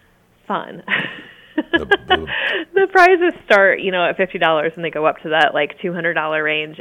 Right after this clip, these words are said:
Speaker 1: and, um, they're really cool things that you can use. There's a coff-, like, an iced coffee maker, you know, just really fun stuff,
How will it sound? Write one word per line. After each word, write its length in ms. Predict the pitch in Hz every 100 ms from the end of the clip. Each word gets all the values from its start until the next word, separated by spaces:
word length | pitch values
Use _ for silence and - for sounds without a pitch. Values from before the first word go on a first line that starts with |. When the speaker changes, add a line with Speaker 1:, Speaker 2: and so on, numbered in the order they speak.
| -
Speaker 1:
and, 480 | 165 151 151 151 - -
um, 320 | 160 151 156
they're 140 | 185 185
really 300 | 214 208 185
cool 280 | 180 156
things 420 | 156 151 147 135 151 - _ _ _
that 320 | - 196 160
you 120 | 175
can 140 | 185 180
use. 140 | 170
There's 120 | 196
a 60 | 196
coff-, 300 | - 151 -
like, 140 | 185 165
an 60 | -
iced 200 | 156 -
coffee 320 | 139 - 143
maker, 360 | 151 143 147 147
you 140 | 165
know, 140 | 151
just 200 | 156 185 277
really 180 | 320 254
fun 260 | 143 139 -
stuff, 240 | 139 147